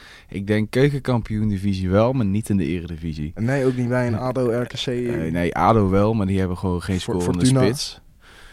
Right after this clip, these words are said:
Speaker 1: Eh, nee, ja, ik de-, nee, ja, dan zou je echt alleen, ik denk alleen R K C en ado dat die, eh, basis zou staan. Maar je, je moet niet vergissen, hij, bedoel, hij doet het heel goed in de Portugese beker, maar zij spelen nog steeds derde niveau van Portugal, toch?
Speaker 2: Ja.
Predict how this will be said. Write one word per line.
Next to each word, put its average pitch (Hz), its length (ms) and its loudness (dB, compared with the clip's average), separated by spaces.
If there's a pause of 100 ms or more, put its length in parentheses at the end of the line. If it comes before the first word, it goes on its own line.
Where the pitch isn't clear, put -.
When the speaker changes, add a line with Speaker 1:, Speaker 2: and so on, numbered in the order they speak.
(480)
Speaker 1:
Eh, 82 920 -2 (420)
nee, 78 500 -6
ja, 92 200 0
ik 90 160 -4
de-, 92 80 -2
nee, 85 260 0
ja, 80 120 0
dan 92 140 0
zou 92 180 0
je 90 80 0
echt 69 280 -4
alleen, 98 400 0
ik 92 140 -6
denk 98 200 -2
alleen 92 460 0
R 95 60 -4
K - 60 -10
C - 140 -4
en 101 280 0
ado 95 300 0
dat 90 200 -2
die, 90 420 -2
eh, 82 320 -2
basis 85 360 -4
zou 87 140 -4
staan. 82 400 -4 (360)
Maar 101 100 2
je, 101 140 2
je 95 80 0
moet 104 180 2
niet 110 160 2
vergissen, 107 400 -2
hij, 95 80 0
bedoel, 98 160 2
hij 95 100 4
doet 98 140 -2
het 95 260 -2
heel 110 360 4
goed 101 200 -2
in 98 80 0
de 101 60 0
Portugese 92 560 -4
beker, 92 320 2
maar 85 220 -2
zij - 180 -4
spelen 104 300 4
nog 101 120 2
steeds 107 280 2
derde 110 280 4
niveau 98 340 2
van 90 120 -4
Portugal, 90 500 -4
toch? 92 240 -2
Speaker 2:
Ja. 110 200 6